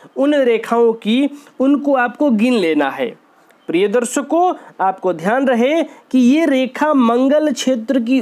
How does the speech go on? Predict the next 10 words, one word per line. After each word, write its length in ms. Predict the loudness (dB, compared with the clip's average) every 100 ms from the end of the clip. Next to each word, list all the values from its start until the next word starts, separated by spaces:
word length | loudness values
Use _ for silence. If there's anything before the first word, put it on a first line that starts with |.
| 0
ओर 260 | 0 2
ही 260 | 0 0 0
जाती 500 | 2 0 -2 -4 -6
हुई 420 | -2 0 0 -2 -6 -20 -12 -2
होनी 300 | 0 2 0
चाहिए, 640 | 0 -2 0 0 0 0 -4 _ _ -12
दूसरा 500 | -8 -4 -2 0 0
नहीं। 380 | -2 -4 -10 -14 _ -20 -20 -6 -4
इसके 420 | -2 -2 0 0
बाद 400 | 0 0 -4